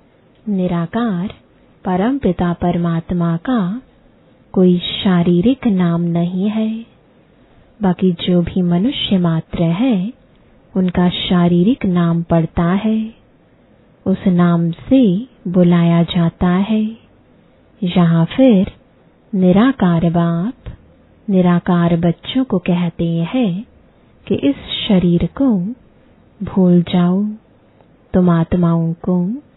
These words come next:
यह शरीर छोड़ मेरे पास आना है।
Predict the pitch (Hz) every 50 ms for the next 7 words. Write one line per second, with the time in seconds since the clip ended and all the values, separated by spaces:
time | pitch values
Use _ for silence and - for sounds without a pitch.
0 | _ _ _ _ _ _ _ 214 185 - 196 180 190 254 277 262 - - - 185
1 | 170 185 170 170 175 170 165 - - - - - 247 254 233 190 175 175 240 -
2 | - _ _ _ _ _ _ _ _ _ _ _ - 196 185 175 175 175 170 -
3 | 180 175 175 175 175 175 220 254 - - - - - - - _ - - 175 175
4 | 175 170 170 175 175 175 196 196 - 226 220 220 220 226 233